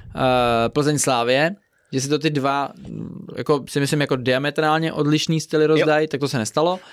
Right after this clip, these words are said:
Speaker 1: eh, co se týká jako, eh, potom počtově, tak teďka věřím tomu, že tady to vydrží teda jako díl, ať jsem teda řekl, že si myslím, že padne červená karta, tak podle mě spíš právě z nějaký frustrace třeba na konci. Tak, eh, já jako věřím tomu, že to bude dobrý zápas.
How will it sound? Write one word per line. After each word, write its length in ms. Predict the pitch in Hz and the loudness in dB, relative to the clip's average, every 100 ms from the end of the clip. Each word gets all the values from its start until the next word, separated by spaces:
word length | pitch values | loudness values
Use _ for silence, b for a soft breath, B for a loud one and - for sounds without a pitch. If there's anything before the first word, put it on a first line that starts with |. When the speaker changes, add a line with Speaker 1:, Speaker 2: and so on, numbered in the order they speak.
| B B B B - | B B B B -4
Speaker 1:
eh, 240 | 135 131 | 0 0
co 80 | 123 147 | 0 -2
se 60 | |
týká 320 | 135 127 139 | 0 0 0
jako, 220 | 135 143 139 - - - | 0 -4 -8 -12 -10 0
eh, 40 | 135 127 123 123 120 - | 2 4 4 2 0 -4
potom 260 | 127 135 | -4 0
počtově, 500 | 123 - 143 143 147 B B - | 0 0 0 2 0 B B -4
tak 160 | 135 | -2
teďka 280 | 147 131 151 | 0 0 -2
věřím 340 | 139 135 147 139 | 0 0 0 -2
tomu, 220 | 139 139 | -2 0
že 260 | 135 139 131 139 123 | 0 0 -2 -6 -2
tady 180 | 131 135 | 0 2
to 120 | 143 | 0
vydrží 380 | 139 135 131 135 | 0 0 -2 -2
teda 180 | 143 135 | 0 0
jako 240 | 131 143 | 2 0
díl, 300 | 131 123 139 | 0 2 2
ať 160 | 131 - | 0 -6
jsem 280 | - 147 139 | -2 -2 0
teda 200 | 139 135 | 0 0
řekl, 260 | 127 135 | 0 0
že 120 | 131 123 - | 0 -2 -2
si 120 | 131 | -4
myslím, 200 | 123 135 | -2 -2
že 100 | 135 | 0
padne 220 | 123 127 | 0 -2
červená 340 | - 127 127 | -2 0 0
karta, 280 | 127 120 120 | 0 -2 -2
tak 160 | 123 120 | -4 -2
podle 200 | 120 123 | 0 0
mě 140 | 127 | 0
spíš 240 | 120 - 120 | -4 -6 -6
právě 320 | 131 120 120 | -2 0 2
z 40 | |
nějaký 260 | 127 120 131 | 0 -2 -4
frustrace 500 | - 123 - 123 131 | -6 -6 -2 0 -2
třeba 200 | - 123 | -2 0
na 80 | 107 | 0
konci. 400 | 127 135 160 160 B B B B B B B B B - - | 0 0 0 0 B B B B B B B B B -14 -4
Tak, 160 | 135 _ - | -4 _ -2
eh, 60 | 139 135 131 131 131 127 | 2 4 4 2 2 2
já 220 | 131 127 | 2 4
jako 180 | 127 139 | 2 0
věřím 260 | 131 131 123 | 0 -2 -2
tomu, 160 | 123 | -4
že 80 | 123 | -4
to 100 | 127 | -2
bude 120 | 127 | -2
dobrý 300 | 123 120 127 | 0 2 2
zápas. 560 | 123 117 120 131 - | 2 -2 0 -2 -2